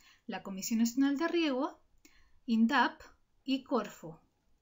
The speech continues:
Una de las fuentes de financiamiento para proyectos de infraestructura extrapredial es la Ley dieciocho mil cuatrocientos cincuenta de Fomento al Riego, de la Comisión Nacional de Riego.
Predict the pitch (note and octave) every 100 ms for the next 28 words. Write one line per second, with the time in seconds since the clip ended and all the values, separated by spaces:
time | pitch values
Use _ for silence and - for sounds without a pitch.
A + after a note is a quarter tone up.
0 | _ _ _ - _ _ _ _ _ _
1 | _ _ - - _ _ _ _ D#4 F4
2 | F#4+ D#4+ C4 D4 C#4 D4 C#4 B3 A3 -
3 | G#3 G#3+ A#3+ C#4+ B3+ A3+ G#3+ G3 G3+ -
4 | B3+ A#3+ A#3 A3+ - G3+ F#3+ G#3+ A#3 A#3+
5 | C#4+ C4+ D#4 D4+ B3+ B3+ - _ _ -
6 | C4+ D#4 D4 C#4+ D#4 - A#3+ A#3 G#3 A3+
7 | B3+ A#3+ B3 A#3 A3 B3 C#4 D4 C4+ B3
8 | D4 D4 - G#3+ G#3+ A#3 C4+ C#4 D#4 B3+
9 | F#3+ - _ - _ - B3+ D#4+ F4 D4+
10 | C4+ B3+ B3 A#3+ A#3+ A#3 A3 A#3 B3 F#3+
11 | E3